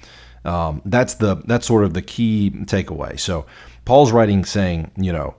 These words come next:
"The law is spiritual, the law is great, but I am of the flesh. Uh, I'm of the flesh, and therefore I'm not capable of living up to it.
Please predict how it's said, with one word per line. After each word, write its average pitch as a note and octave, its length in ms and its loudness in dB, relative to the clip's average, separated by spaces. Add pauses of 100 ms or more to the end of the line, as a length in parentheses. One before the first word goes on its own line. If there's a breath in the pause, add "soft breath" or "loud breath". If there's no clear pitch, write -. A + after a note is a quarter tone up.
(400 soft breath)
"The G2 100 -2
law C3 240 6
is A#2+ 80 4
spiritual, A2 400 2
the F#2 60 -2
law A2+ 220 4
is F#2+ 100 0
great, G#2+ 380 -2 (140)
but F#2+ 520 -2
I A#2+ 140 2
am B2+ 140 4
of G2 180 -2
the F2 80 -4
flesh. - 600 -10 (540)
Uh, E2 260 -6 (260)
I'm A#2 220 2
of G#2 140 2
the F2+ 80 -4
flesh, - 320 -8
and G2 120 2
therefore G#2+ 560 0
I'm G2+ 200 2
not G2+ 340 0
capable E2+ 480 -6
of D#2 140 -10
living D#2+ 280 -6
up D#2 180 -12
to A#1+ 180 -12
it. - 160 -20